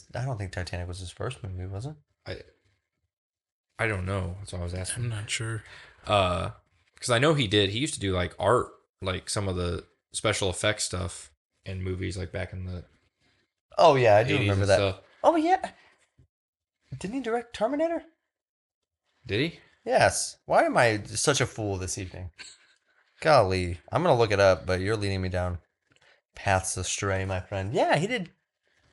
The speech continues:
Speaker 1: He did Aliens?
Speaker 2: That wasn't James Cameron.
Speaker 1: Who was it?
Speaker 2: Alien was, uh,
Speaker 1: James Patterson.
Speaker 2: Let's see. What did he do here? We got
Speaker 1: James Cameron.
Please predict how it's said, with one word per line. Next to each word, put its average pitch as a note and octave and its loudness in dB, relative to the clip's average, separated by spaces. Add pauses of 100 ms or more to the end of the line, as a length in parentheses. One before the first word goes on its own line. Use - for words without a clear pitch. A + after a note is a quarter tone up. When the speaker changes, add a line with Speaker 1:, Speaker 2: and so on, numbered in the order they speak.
(120)
Speaker 1:
He A#2 -10
did A2 -2
Aliens? B3 4 (720)
Speaker 2:
That - -2
wasn't B2+ -2 (360)
James F#2 -8
Cameron. G2 -8 (100)
Speaker 1:
Who D3+ -4
was C3 -4
it? G#2 -14 (840)
Speaker 2:
Alien G#2 -4
was, F#2+ -4
uh, F2+ -2 (1200)
Speaker 1:
James F#2 -4
Patterson. G2+ 0 (960)
Speaker 2:
Let's F#2+ -6
see. F2+ -6
What G2 -6
did F#2 -6
he F2+ -6
do F2+ -6
here? F2 -8 (360)
We G2 -10
got F#2+ -6
Speaker 1:
James B2+ 4
Cameron. F#2 4